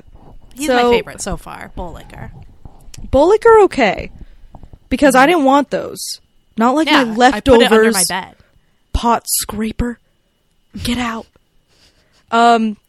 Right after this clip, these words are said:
Speaker 2: door slammer. So door slammer just like, just like to slam doors all night.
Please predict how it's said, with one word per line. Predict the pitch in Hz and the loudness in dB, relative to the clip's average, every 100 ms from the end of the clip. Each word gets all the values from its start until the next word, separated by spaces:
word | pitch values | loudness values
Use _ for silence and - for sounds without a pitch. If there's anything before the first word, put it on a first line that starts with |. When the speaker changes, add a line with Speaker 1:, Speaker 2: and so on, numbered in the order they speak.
| _ 202 | _ -2
Speaker 2:
door | 262 392 | 2 2
slammer. | - 254 214 208 214 226 _ _ | 2 0 -2 -2 -4 -6 _ _
So | - 320 | -6 -2
door | 262 403 | 4 4
slammer | - 605 640 | 4 2 2
just | 587 - | 2 2
like, | 453 440 _ _ _ - - | 2 2 _ _ _ -20 -16
just | - 370 | -6 -2
like | 403 403 | -2 -4
to | 370 | -6
slam | 392 392 | -4 -4
doors | 359 370 233 - - _ _ - | -2 -2 -4 -6 -14 _ _ -8
all | 262 | -6
night. | 285 220 - | -4 -6 -10